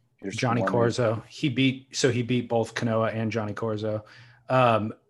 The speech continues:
Speaker 2: so Corzo's out. But so my thoughts on yesterday, real quick, are there was nothing spectacular. Like, I, uh, I guess it's because maybe the waves were marginal, but I watched throughout the entire day,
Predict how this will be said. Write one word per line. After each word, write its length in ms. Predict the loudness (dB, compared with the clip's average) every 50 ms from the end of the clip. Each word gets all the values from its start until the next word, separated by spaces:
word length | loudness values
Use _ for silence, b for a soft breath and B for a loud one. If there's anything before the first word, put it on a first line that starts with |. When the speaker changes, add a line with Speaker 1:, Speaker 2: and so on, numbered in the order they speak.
| _ _ _ _ _
Speaker 2:
so 200 | -4 -2 -2 0
Corzo's 480 | 0 0 0 0 0 0 0 0 -2 -2 -2
out. 300 | 0 0 0 0 -2 b b b b b b b b b b b b _ _ _ _ 4
But 340 | 4 4 4 0 -6 -18 -20 _ _ _ 2
so 160 | 4 6 8
my 180 | 8 8 6 6
thoughts 320 | 6 6 4 4 6 6
on 140 | 8 8 8
yesterday, 480 | 8 6 6 4 2 0 2 2 2 2
real 200 | 2 0 0 0
quick, 480 | 0 0 2 2 2 0 -2 -6 -10 0 4
are 520 | 4 6 6 6 6 6 4 2 0 -4 _ _ _ _ _ _ _ _ _ _ _ -4
there 100 | -2 -2
was 140 | 2 4
nothing 300 | 4 4 4 4 0 -2
spectacular. 880 | -2 -2 -2 -4 -6 -6 -6 -6 -6 -4 -6 -8 -10 -12 -14 -16 -18 -20 _ _ _ 0
Like, 360 | 2 4 4 2 0 -4 -12 _ _ _ _ _ _ _ _ _ _ _ _ _ 0
I, 280 | 4 4 4 4 2 0 -6 -12 _ _ _ _ _ _ _ _ _ _ _ 0
uh, 380 | 2 4 6 6 6 6 4 4 2
I 80 | 2
guess 240 | 2 2 2 2 2
it's 100 | 0 -2
because 440 | -2 -4 -4 -2 0 0 0 0 0
maybe 240 | -2 -2 -2 -2 -2
the 100 | -2 0
waves 340 | 0 0 -2 -2 -4 -6 -8
were 260 | -6 -4 -4 -2 -2
marginal, 640 | -2 -2 -2 -2 -4 -4 -4 -2 -2 -2 -2 -4 B B B B B B B _
but 140 | 2 2 2 4
I 140 | 4 2 2
watched 520 | 4 4 4 4 4 4 0 -4 -8 -10 -6
throughout 320 | -4 -2 0 0 0 0
the 120 | -2 -4
entire 440 | -4 -4 -4 -2 -2 -2 0 -2 -2
day, 440 | -4 -6 -6 -4 -2 -2 -2 -4